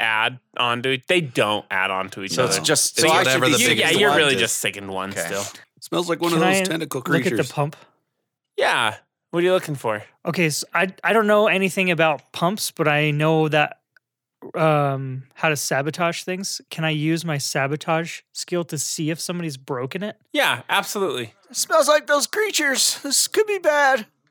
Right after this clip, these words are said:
Speaker 3: It smells like witches.
Speaker 4: Seventeen.
Speaker 1: Seventeen? Uh,
Speaker 2: Smells
Speaker 1: it
Speaker 2: like
Speaker 1: looks
Speaker 2: magic.
Speaker 1: like it just from age and
Speaker 4: Oh,
Speaker 1: misuse and not
Speaker 4: just
Speaker 1: upkeep.
Speaker 4: old.
Speaker 1: Like, it just looks old. It just needs to be repaired.
Speaker 4: We need to just clean it, I think.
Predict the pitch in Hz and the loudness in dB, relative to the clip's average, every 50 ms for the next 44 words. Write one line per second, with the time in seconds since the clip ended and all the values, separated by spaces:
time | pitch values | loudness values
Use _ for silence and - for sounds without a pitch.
0 | _ _ _ _ _ - - - 170 180 170 160 165 143 - - 156 208 208 190 | _ _ _ _ _ -12 -8 -4 -4 -2 -2 0 -2 -2 2 4 4 4 6 4
1 | 170 - 160 160 139 - 160 135 127 120 120 - _ _ _ _ _ _ - - | 2 2 2 0 -2 -4 -6 -8 -8 -10 -14 -18 _ _ _ _ _ _ -8 -4
2 | - 156 165 170 156 - 170 180 190 - - - - - - - - 226 240 233 | -2 0 0 0 0 0 0 -2 -2 -4 -10 -20 -20 -20 -10 -4 0 2 4 4
3 | 233 202 - - 214 208 220 233 247 254 220 - 285 269 247 214 - - - 180 | 4 2 2 0 0 2 2 4 4 4 4 4 4 2 2 0 0 -2 -2 -2
4 | 160 - - 180 180 170 - - - - - 175 160 147 135 131 135 - - _ | -2 0 2 2 2 2 0 -4 -2 2 2 4 4 4 2 0 -2 -4 -8 _
5 | - - - - 127 123 120 120 120 123 120 - - - - _ _ - 127 127 | -14 -14 -8 -4 0 0 0 0 0 -2 -2 -2 -2 -2 -6 _ _ -4 -2 0
6 | 127 127 123 120 120 131 - 147 139 131 123 123 131 123 - 123 120 120 120 120 | 0 0 0 2 2 2 2 2 2 0 0 0 0 -2 -2 -2 0 0 2 2
7 | 110 107 117 - - 147 147 151 147 - 151 123 120 - 127 110 123 120 - 127 | 2 0 -2 -2 -2 -2 0 0 0 0 0 -2 -2 -2 -4 -6 -6 -6 -6 -6
8 | 107 - - - 117 107 107 110 113 101 107 127 120 - 135 127 113 - 120 113 | -8 -6 -4 -2 -2 -2 -2 -2 -4 -6 -6 -6 -4 -2 -2 -2 -4 -4 -6 -4
9 | 107 104 104 95 - 104 98 101 104 101 - _ _ _ _ _ _ - - - | -4 -4 -4 -4 -4 -4 -4 -4 -4 -6 -12 _ _ _ _ _ _ -20 -14 -10
10 | 233 240 233 220 220 226 175 143 175 160 143 156 135 - - 196 208 214 202 165 | -8 -6 -4 -4 -4 -4 -2 -2 -2 -2 -2 -2 -4 -2 0 2 4 4 4 2
11 | 135 - - - 147 127 165 151 131 120 - | 0 -2 -4 -8 -6 -2 -2 -4 -4 -6 -10